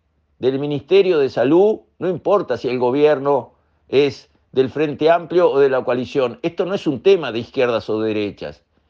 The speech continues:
esto es usted, es un tema de algo que tiene gollete o no tiene gollete. Lo que hizo este juez no tiene gollete,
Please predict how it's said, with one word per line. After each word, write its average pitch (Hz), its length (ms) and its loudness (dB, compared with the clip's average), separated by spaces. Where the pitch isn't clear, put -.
esto - 220 -2
es 208 100 -2
usted, 180 480 2
es 147 160 -4
un 160 140 -4
tema 127 560 0
de 135 160 4
algo 190 240 2
que 143 100 -2
tiene 226 360 2
gollete 160 640 -2
o 139 100 2
no 165 180 -6
tiene 208 300 0
gollete. 139 680 -2
Lo 131 160 0
que 220 120 -2
hizo 240 160 0
este 214 180 2
juez 180 560 0
no 170 220 -2
tiene 220 400 2
gollete, 139 760 0